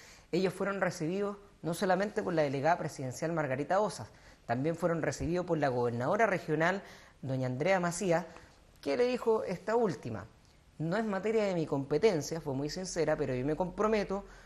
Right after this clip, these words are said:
a presentar su requerimiento a la autoridad competente". En tanto, el acuerdo de la delegada presidencial con ellos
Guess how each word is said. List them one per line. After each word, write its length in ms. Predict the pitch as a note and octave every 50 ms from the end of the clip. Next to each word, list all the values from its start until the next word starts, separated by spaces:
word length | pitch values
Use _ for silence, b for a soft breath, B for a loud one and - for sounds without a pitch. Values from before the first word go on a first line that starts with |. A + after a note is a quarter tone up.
| B B -
a 120 | B2 B2
presentar 540 | - C#3 B2 - - A#2+ A#2 - - G#3 A3
su 160 | A3 - A3+
requerimiento 720 | G#3+ G3+ F3+ F3+ F3 E3+ E3+ F#3 G3 G3 F#3 - G#3+ G#3 - -
a 60 | D3
la 60 | C3+
autoridad 400 | C3+ B2+ - D3 C3 C3 C#3+ D3+
competente". 640 | E3 D#3 D3+ - F#3 F#3 F#3+ E3+ A2+ - - - - b b b b b b b b -
En 180 | F#3 F#3+ F#3+ E3+ -
tanto, 400 | G#3 F3 C3+ - - - - - -
el 140 | D3 C3
acuerdo 360 | C3+ C3+ D3+ E3+ G3+ G3 G3 G3+
de 60 | G3
la 80 | F#3+ F3+
delegada 400 | E3+ D#3 D3+ C#3+ C3+ D#3+ F3 E3+
presidencial 560 | - D#3 - - D3+ C3+ B2+ - - D#3 D#3
con 140 | - G3 F#3+
ellos 240 | F#3 D#3+ D3 D3+ E3+